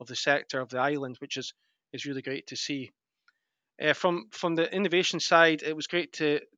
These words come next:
to see what's been done in Ocean Cluster, uh, where businesses are encouraged to collaborate together and make, make the most of Icelandic marine resources. Uh, it was great to see that businesses are working together to use a hundred percent of the fish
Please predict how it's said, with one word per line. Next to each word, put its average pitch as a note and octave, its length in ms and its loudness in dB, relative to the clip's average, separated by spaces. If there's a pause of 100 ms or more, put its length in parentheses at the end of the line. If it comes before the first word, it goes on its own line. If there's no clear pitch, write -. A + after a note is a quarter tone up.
(120)
to - 120 -6
see D#3+ 160 -2
what's C#3+ 220 -4
been C3+ 140 -6
done C#3 160 -2
in C#3 60 -6
Ocean C#3 300 -6
Cluster, D#3+ 520 -2 (680)
uh, C3 160 -4
where C3 100 -4
businesses C#3 520 -6
are B2+ 120 -4 (240)
encouraged C3+ 480 -4
to C3+ 60 -12
collaborate C3+ 480 -6
together C3 560 -2 (500)
and C3 140 -10
make, C3+ 160 -6 (160)
make C#3+ 200 -8
the C3 80 -10
most C3 440 -8
of A#2+ 100 -6
Icelandic B2+ 520 -6
marine C3 260 -10
resources. C#3 760 -6 (760)
Uh, B2+ 320 -6
it - 40 -10
was C#3 120 -8
great D#3 200 -2
to - 60 -6
see D3 160 -2
that C3+ 140 -4
businesses C#3 400 -6
are C3 80 -2
working C3+ 240 -6
together C3+ 300 0
to - 160 -8
use C3+ 120 -4
a A#2+ 40 -10
hundred C3+ 220 -6
percent C#3 240 -6
of - 60 -14
the A#2+ 60 -16
fish - 420 -4